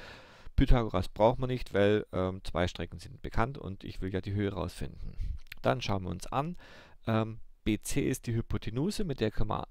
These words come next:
nichts anfangen. Dann gegenüber des Winkels liegt immer die Gegenkathete, die ist bekannt, und am Winkel an liegt die Ankathete.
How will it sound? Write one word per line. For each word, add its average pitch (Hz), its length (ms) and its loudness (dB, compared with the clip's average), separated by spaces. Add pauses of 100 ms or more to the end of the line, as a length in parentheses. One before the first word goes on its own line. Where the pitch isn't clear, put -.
(140)
nichts 135 260 2
anfangen. 160 640 -2 (1160)
Dann 110 500 2 (560)
gegenüber 120 440 -2
des 143 240 -2
Winkels 123 400 -4
liegt - 160 2
immer 92 180 -6
die - 120 -8
Gegenkathete, 180 1040 0
die 156 100 -2
ist 104 180 -4
bekannt, 165 560 -2 (200)
und 151 200 0
am 117 140 -4
Winkel 113 300 -6
an 113 260 -4
liegt - 420 -4
die - 140 -4
Ankathete. 98 840 -2